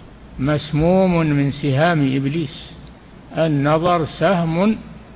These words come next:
مسموم من سهام إبليس، فإذا أطلقه الإنسان فإنه يقتله، هذا السهم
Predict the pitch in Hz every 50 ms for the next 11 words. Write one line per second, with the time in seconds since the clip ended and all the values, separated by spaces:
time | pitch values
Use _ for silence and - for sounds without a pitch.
0 | - - - 131 135 151 151 - - 160 143 143 156 175 185 185 170 156 160 175
1 | 185 - 247 - - - - - - - - - - - - - - - - -
2 | - - - - - 139 151 143 - - 147 135 139 156 160 151 143 139 135 131
3 | 123 123 120 120 110 95 - - - - - - - - - - - - - -
4 | - - - - - - - - - - - - - - - - - - - -
5 | - 123 135 147 143 147 143 147 151 147 147 170 190 185 - 190 151 147 143 143
6 | 147 147 135 139 123 - - 170 214 240 233 226 220 - - - - - - -
7 | - - - - - - - - - - - 165 165 170 196 202 170 160 175 190
8 | 214 233 240 214 - - - 220 208 143 110 - - - - - - - - -
9 | - - - - 123 131 160 180 - - - 233 226 214 226 240 226